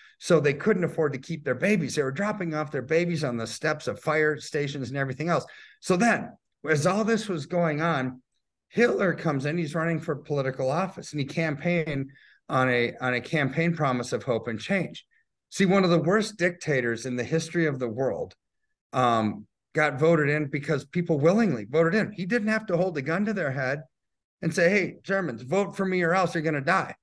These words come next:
No, they willingly voted him in because things got so bad, so bad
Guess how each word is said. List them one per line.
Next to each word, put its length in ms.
No, 400
they 140
willingly 1120
voted 400
him 260
in 300
because 340
things 400
got 300
so 600
bad, 460
so 480
bad 380